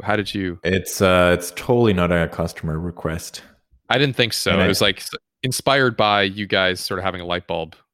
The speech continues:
Speaker 1: uh, sort of epiphany
Speaker 2: Yeah,
Speaker 1: moment.
Speaker 2: it's, it's more like, like, I don't think a customer would even think
Speaker 1: Exactly.
Speaker 2: about this.
Speaker 1: It, it's,
Speaker 2: Um,
Speaker 1: it's out there.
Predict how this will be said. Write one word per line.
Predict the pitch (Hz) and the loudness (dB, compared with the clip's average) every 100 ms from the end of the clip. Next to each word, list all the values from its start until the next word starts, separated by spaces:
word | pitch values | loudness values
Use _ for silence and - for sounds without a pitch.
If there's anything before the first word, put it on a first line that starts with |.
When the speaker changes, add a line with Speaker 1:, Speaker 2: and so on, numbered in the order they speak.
| _ _ _ | _ _ _
Speaker 1:
uh, | 92 82 80 87 - | -6 -6 -6 -12 -8
sort | 90 | -6
of | 82 | -4
epiphany | 104 98 110 | -4 0 2
Speaker 2:
Yeah, | 107 82 | 4 2
Speaker 1:
moment. | 82 95 | 0 -4
Speaker 2:
it's, | - - - _ - - | -10 -16 -20 _ -20 -14
it's | - 104 - | -10 -10 -8
more | 107 107 113 | -4 0 2
like, | 101 87 85 - - _ _ _ _ _ _ _ _ _ _ _ _ _ | 2 2 -2 -8 -20 _ _ _ _ _ _ _ _ _ _ _ _ _
like, | 113 | 2
I | 117 | 4
don't | 117 113 | 4 2
think | 123 110 - - - | 0 -2 -8 -14 -12
a | |
customer | 101 98 - 101 92 | -8 -6 -6 -4 -2
would | 92 | 0
even | 92 90 | 0 -4
think | - - 95 92 - - _ _ _ _ _ | -6 -4 -4 -4 -12 -20 _ _ _ _ _
Speaker 1:
Exactly. | 95 - 87 - - | -8 -2 -2 -2 -4
Speaker 2:
about | 87 85 - - | -4 -4 -6 -12
this. | 80 - _ - - | -20 -20 _ -20 -14
Speaker 1:
It, | 104 - | -8 -2
it's, | 104 85 | 0 2
Speaker 2:
Um, | 80 | 0
Speaker 1:
it's | 82 | 2
out | 110 101 | 0 0
there. | 90 | -4